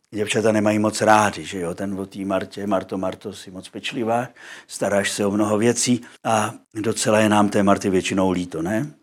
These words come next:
Z obyčejných důvodů, protože se taky lítáme a taky se staráme a chceme si to pořád nějak ospravedlnit. Jedno je jisté, Pán Ježíš miloval i Martu, i Marii, každá měla úplně jinou povahu, ale v tom konkrétním příběhu,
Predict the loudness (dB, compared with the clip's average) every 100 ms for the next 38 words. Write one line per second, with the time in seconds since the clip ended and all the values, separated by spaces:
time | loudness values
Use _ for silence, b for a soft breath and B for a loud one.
0 | _ -8 -4 -4 -4 -4 -4 -4 -4 -4
1 | -6 -14 _ _ -20 -16 -10 -10 -8 -12
2 | -12 -14 -12 -12 -10 -10 -14 _ _ -18
3 | -16 -14 -14 -12 -8 -6 -6 -6 -8 -10
4 | _ _ -18 -6 -2 -2 -2 -4 0 0
5 | 0 -4 -4 -6 -4 -4 -4 -6 -6 -10
6 | -16 _ _ _ _ _ _ -6 -4 0
7 | 2 4 2 0 -2 -4 -2 0 0 -2
8 | -4 -4 -2 0 2 2 2 0 -2 -2
9 | -6 -2 0 0 0 0 -2 0 0 2
10 | 0 0 -4 -4 -2 -2 -2 0 0 2
11 | -2 -8 B -6 -6 -4 -4 -2 0 2
12 | 2 0 -4 -4 0 0 2 -2